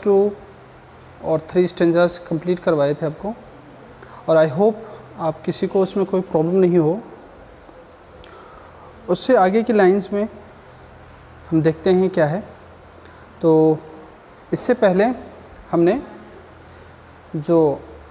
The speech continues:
फ्रेगमेंट पढ़ा था उसमें हमने ये बताया था आपको कि the duke explained that what is the reason behind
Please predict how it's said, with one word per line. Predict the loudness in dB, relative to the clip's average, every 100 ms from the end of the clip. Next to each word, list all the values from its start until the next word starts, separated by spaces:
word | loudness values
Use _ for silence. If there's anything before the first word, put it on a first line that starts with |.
| -20 -20 -20 -20 -20 -20 -20 -2
फ्रेगमेंट | 0 2 0 0
पढ़ा | -2 0
था | 0
उसमें | -2 0 -4
हमने | -2 -2 0
ये | 0
बताया | 2 2 2
था | 0
आपको | -2 -2 -8 -8 -18 -20 -20 -20 -20 -4 2
कि | 2 0 -6 -20 -20 -20 -20 -20 -20 -20 -20 -20 -20 -20 -10 -2
the | 0 2
duke | 2 2 0 -14 -20 -20 -20 -6
explained | -6 -4 0 2 2 2
that | 2 0 -4 -10 -12 -14 -16 -8 -6 -6 -10 -14 -16 -8 -6 -4 -8 -12 -16 -20 -20 -20 -20 -20 -20 -20 -20 -20 -20 -16 -14 0
what | 2 2
is | 0 2
the | 2 4
reason | 2 2 0 0 -4 -8 -16 -20 -20 -20 -18 -4 -2
behind | 0 2 2 2 0